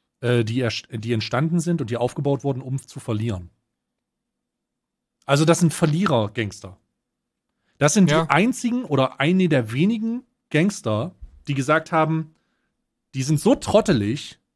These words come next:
Speaker 1: dass die verlieren. Und du merkst das bei der Interaktion, dass du die, dass,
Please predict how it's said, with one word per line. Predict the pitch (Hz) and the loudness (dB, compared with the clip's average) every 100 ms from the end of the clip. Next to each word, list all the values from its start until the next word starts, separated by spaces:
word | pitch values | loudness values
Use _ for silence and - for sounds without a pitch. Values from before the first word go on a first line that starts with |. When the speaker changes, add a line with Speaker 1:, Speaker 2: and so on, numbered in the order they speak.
| _ _ _ _ - | _ _ _ _ -4
Speaker 1:
dass | 135 - | -4 -4
die | 151 | -6
verlieren. | - 131 147 131 95 95 _ _ _ _ _ _ _ _ _ _ _ _ _ | 0 0 0 -2 -4 -14 _ _ _ _ _ _ _ _ _ _ _ _ _
Und | 151 156 156 | 2 2 4
du | |
merkst | 147 151 240 320 - | 4 6 4 2 2
das | 131 117 - _ _ _ | 2 2 -2 _ _ _
bei | - 143 | 0 2
der | 226 202 | 4 2
Interaktion, | 202 190 160 - - 165 113 113 180 _ - | 2 0 -4 -6 2 4 4 0 -6 _ -4
dass | 143 - | -2 -2
du | 190 | -2
die, | 165 202 262 _ _ _ _ _ _ _ - | 0 0 -2 _ _ _ _ _ _ _ -2
dass, | 151 - | 0 -2